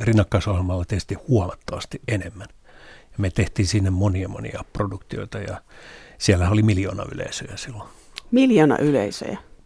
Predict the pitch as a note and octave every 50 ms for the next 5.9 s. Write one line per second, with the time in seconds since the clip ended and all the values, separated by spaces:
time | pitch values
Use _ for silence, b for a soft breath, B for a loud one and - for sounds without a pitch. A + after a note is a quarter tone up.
0 | - - - D#3+ D3+ G#2 G#2 A2+ A#2 - C3+ C#3 - - B2+ A#2 - - - B2+
1 | B2 - - A2+ G2 - - B2+ A2+ F#2+ A2 B2+ A#2 - - A2+ A2 B2+ C3+ B2
2 | A2+ - A2+ G2 G2 G2 F2+ - - - G#2+ A2 G#2 G2 G2+ G2 F#2 F#2 - -
3 | - G#2 - - - G2+ G2 G2+ F#2 - G2+ F#2+ F#2+ G2+ G2+ F#2+ - - - G2
4 | - - A2+ G2 G#2 G#2+ F#2+ - - F#2+ - - A2 - - A2+ G#2+ G#2+ G#2+ G2+
5 | - - - - - - - - - - F#2 - - - - - -